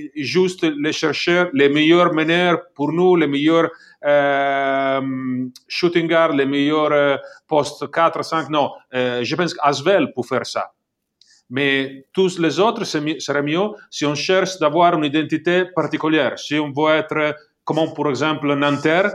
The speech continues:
qu'ils aiment un basket très vite et beaucoup de tirs de trois points, ça c'est une idée. Ils jouent avec une idée, une,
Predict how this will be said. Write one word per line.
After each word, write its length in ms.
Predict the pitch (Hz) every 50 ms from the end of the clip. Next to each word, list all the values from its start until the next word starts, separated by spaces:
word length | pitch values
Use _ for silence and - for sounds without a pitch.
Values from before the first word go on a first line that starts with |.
| - -
qu'ils 300 | - 135 123 123 117 113 135
aiment 340 | 143 143 147 143 143 139
un 300 | 131 127 127 127 123 123 117
basket 600 | 117 117 131 135 139 135 - 135 120 - - _
très 440 | - 143 147 147 139 139 135 131 127
vite 380 | 117 135 165 190 170 - - 226 240 233 - _ _ _
et 320 | 143 127 123 123 120 120
beaucoup 260 | 117 120 139 131 - 151
de 100 | 143 139 139 143
tirs 260 | - 143 147 151 139
de 80 | 123 127
trois 200 | 123 - 139 127
points, 340 | - - 139 170 202 214 214
ça 180 | - - 185
c'est 140 | 190 - 190
une 120 | 185 170
idée. 420 | 165 170 170 175 175 139 107 - - _
Ils 120 | 127 131
jouent 240 | 127 120 135 180 208
avec 320 | 185 160 143 147 160 - -
une 80 | 139
idée, 280 | 143 143 151 156 131 - -
une, 140 | 123 127